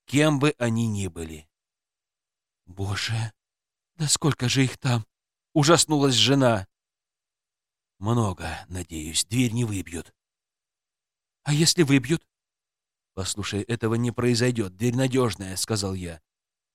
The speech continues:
И тут же от нового удара из косяка выпал здоровенный кусок штукатурки. Света вскрикнула. "Она не выдержит!" — испугался я и закрутился, как уж на сковородке. Только бесполезно, мы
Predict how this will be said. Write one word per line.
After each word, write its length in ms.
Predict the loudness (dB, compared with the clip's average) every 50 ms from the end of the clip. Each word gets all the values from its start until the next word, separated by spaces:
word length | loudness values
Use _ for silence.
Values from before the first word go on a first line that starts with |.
| _ _ _ _ _
И 120 | 2 2
тут 280 | 2 2 0 0 2 2
же 120 | 2 2
от 240 | 4 4 2 0 0
нового 420 | 2 4 4 6 6 6 4 2 2
удара 560 | 2 -2 2 4 4 6 6 6 4 2 0 -8 _
из 180 | -2 0 0 0
косяка 460 | 0 0 -2 -2 -2 -2 2 2 2
выпал 300 | 2 2 0 2 0 0
здоровенный 800 | 0 -2 -2 2 2 4 4 4 2 2 2 2 2 2 2 0
кусок 440 | -2 _ -2 -2 0 0 0 -2 -2
штукатурки. 880 | -4 -4 -4 -4 -6 -4 -4 -8 -6 -10 -16 -16 _ _ -18 -18 -18 _ _ _ _ _ _ _ _ _ _ _ _ _ _ _ _ _ _
Света 440 | -4 -2 0 2 0 2 2 2
вскрикнула. 720 | 2 2 2 2 2 0 0 -2 -4 -6 -6 -6 -10 -14 -18 _ _ _ _ _ _ _ _ _ _ _ _
"Она 360 | _ -8 -4 -2 0 0 2
не 200 | 2 4 4 4
выдержит!" — 800 | 4 4 4 4 4 4 2 0 0 0 0 0 -2 -2 -4 -6 _ _ _ _ -2
испугался 580 | 0 0 4 2 4 6 6 4 4 4 2
я 140 | 4 4 4
и 160 | 4 4 2
закрутился, 580 | 2 2 0 0 0 -2 0 2 2 2 2 2
как 240 | 2 2 0 0 0 _
уж 240 | 2 2 2 2 0
на 100 | 0 0
сковородке. 800 | 0 2 2 4 6 6 6 6 4 0 0 -4 -6 -6 -6 _ _ _ _ _ _ _ _ _ _ _ _ _
Только 200 | -4 -2 0 0
бесполезно, 720 | 0 0 0 4 4 6 6 6 6 4 2 -2 0 2
мы 280 | 2 2 2 2 -2